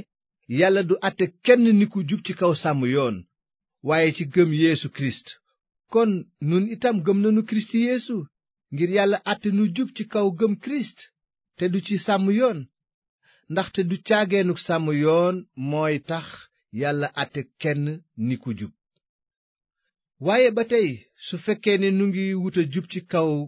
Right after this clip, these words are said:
gëm Kirist, fekk nu ne fang di ay bàkkaarkat, ndax nag Kirist moo sas bàkkaar? Mukk! Waaye su ma delloo di sàmm ndigali yoon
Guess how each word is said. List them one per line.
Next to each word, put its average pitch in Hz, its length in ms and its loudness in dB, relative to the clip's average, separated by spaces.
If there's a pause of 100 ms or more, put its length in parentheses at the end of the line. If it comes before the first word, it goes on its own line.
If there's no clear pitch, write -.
(140)
gëm 160 260 -2
Kirist, 143 380 -8 (520)
fekk 185 180 -2
nu 165 200 0
ne 156 140 2
fang 180 340 -2 (100)
di 160 140 -2
ay 160 180 0
bàkkaarkat, 131 560 -6 (460)
ndax 220 160 -2
nag 247 200 -2
Kirist 240 280 -6
moo 254 200 4
sas 233 220 -6
bàkkaar? 277 400 -2 (680)
Mukk! 453 280 8 (1080)
Waaye 196 400 4
su 214 180 -4
ma 214 140 4
delloo 196 420 2
di 180 120 -2
sàmm 185 320 0
ndigali 175 560 2
yoon 156 300 4